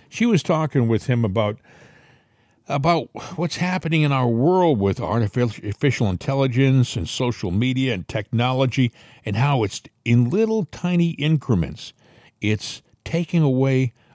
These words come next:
our human rights. It's taking away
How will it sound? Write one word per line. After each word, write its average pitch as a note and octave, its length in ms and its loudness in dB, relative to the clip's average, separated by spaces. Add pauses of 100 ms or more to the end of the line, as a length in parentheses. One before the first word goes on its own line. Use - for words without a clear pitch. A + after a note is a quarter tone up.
(120)
our G#2+ 180 0
human A#2 540 4
rights. G2 640 -2 (280)
It's - 180 -2
taking G3 440 0
away D3+ 420 0